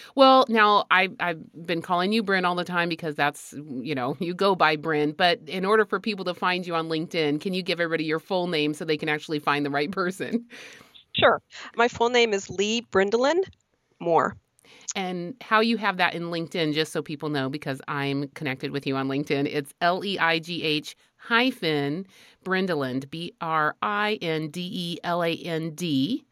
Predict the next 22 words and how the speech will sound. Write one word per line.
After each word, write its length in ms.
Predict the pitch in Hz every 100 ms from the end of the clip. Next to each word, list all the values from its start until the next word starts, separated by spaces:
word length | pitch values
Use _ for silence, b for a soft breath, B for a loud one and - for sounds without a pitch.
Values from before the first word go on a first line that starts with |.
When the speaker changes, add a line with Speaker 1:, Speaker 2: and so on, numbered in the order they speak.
| -
Speaker 1:
And 160 | 170
then 100 | 165
you 100 | 180
have 180 | 190 190
in 100 | 175
parentheses 540 | - 175 185 - 160
Bryn, 440 | 151 170 165 147 151
B 140 | 151
R 160 | 151 156
I 240 | 147 143 147
N, 460 | 147 135 131 143 147 _ _ -
Moore, 440 | 156 151 107 113
M 200 | - 147 -
O 160 | 143 139
O 200 | 135 135
R 200 | 127 127
E. 240 | 135 110 -
And 120 | 160
I, 80 | 214
you 160 | 262
know, 200 | 247 233
I, 280 | 233 - 156